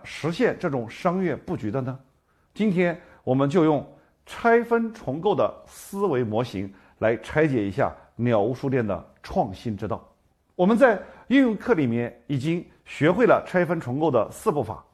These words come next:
一起来回顾一下。第一步是明确问题，第二步叫设定目标，也就是我们希望这个问题被解决到什么程度。第三是拆解，我们需要选择一个合适的思维模型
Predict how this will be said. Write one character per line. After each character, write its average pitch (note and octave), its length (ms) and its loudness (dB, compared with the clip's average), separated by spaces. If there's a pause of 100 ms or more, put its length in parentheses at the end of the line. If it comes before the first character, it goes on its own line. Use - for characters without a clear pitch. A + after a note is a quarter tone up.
(160)
一 G#3 80 -8
起 - 140 -6
来 G2+ 160 0
回 A#2 180 -2
顾 D3+ 140 -2
一 A2 60 -4
下。 F#2+ 200 -8 (520)
第 B3 100 2
一 B3+ 60 4
步 A#3 180 -2 (220)
是 D#3 200 -6
明 G#2+ 240 -6
确 C#3+ 140 -2
问 F3+ 180 0
题， - 180 -12 (440)
第 B3+ 80 0
二 A#3+ 100 6
步 F3+ 200 -2 (100)
叫 C#3+ 400 2
设 - 320 -2
定 C#3 160 -2
目 B2+ 100 -6
标， A#2+ 240 0 (300)
也 F3 80 0
就 A#3+ 80 2
是 A#3+ 80 4
我 F3 140 2
们 D#3 100 -2
希 - 180 -4
望 B3 240 4 (160)
这 A#3 120 -6
个 G3+ 80 4
问 A#3+ 160 4
题 C#3 180 -4
被 D3+ 240 0
解 A#2 180 -2
决 G#2 140 0
到 E3+ 240 2
什 - 160 -8
么 A2+ 80 -4
程 F2+ 180 -10
度。 C3 160 -8 (480)
第 A#3+ 120 0
三 A3+ 280 4 (400)
是 D3+ 160 -4
拆 D#3+ 220 2
解， C3 260 -2
我 D#3+ 80 -4
们 A3 120 0
需 C4+ 120 -2
要 B3 60 6
选 E3 220 0
择 D#3+ 100 4
一 G3+ 60 0
个 F#3+ 100 2
合 D3 180 -4
适 E3 140 -6
的 F3+ 80 -2
思 D3 160 -6
维 A3+ 80 2
模 D#3 180 0
型 C3 240 -6